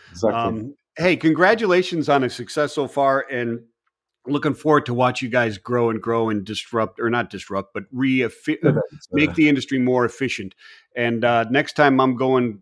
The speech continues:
Speaker 2: uh, booking my next shipments from, uh, South Africa, I'm, I'm, I'm coming to you guys. I can't believe I haven't already, and I sh-, I
Speaker 1: <laughs>
Speaker 2: should have.
Speaker 1: Sounds good.
Speaker 2: I'm gonna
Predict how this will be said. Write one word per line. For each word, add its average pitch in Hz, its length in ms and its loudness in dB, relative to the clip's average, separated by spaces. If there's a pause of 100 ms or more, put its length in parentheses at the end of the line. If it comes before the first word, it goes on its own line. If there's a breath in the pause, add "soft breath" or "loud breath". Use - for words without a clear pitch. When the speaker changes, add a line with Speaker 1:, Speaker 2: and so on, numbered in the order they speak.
Speaker 2:
uh, 113 280 -2 (180)
booking 120 400 -4
my 113 100 0
next 120 240 0
shipments 113 400 -4
from, 107 300 -2
uh, 95 300 -2 (280)
South 110 300 -2
Africa, 113 340 0
I'm, 98 240 -6
I'm, 98 340 -8
I'm 98 280 -8
coming 104 240 -4
to 95 40 -2
you 92 120 -4
guys. 90 200 -4
I 101 60 -6
can't 95 240 -6
believe 98 220 -4
I 90 80 0
haven't 90 340 -4
already, 87 380 -4
and 85 80 -8
I 85 80 -8
sh-, - 120 -18
I 117 80 0
Speaker 1:
<laughs> - 20 0
Speaker 2:
should 127 120 2
have. 110 100 0
Speaker 1:
Sounds 101 280 -4
good. 107 200 -2
Speaker 2:
I'm 101 140 -6
gonna 95 140 -6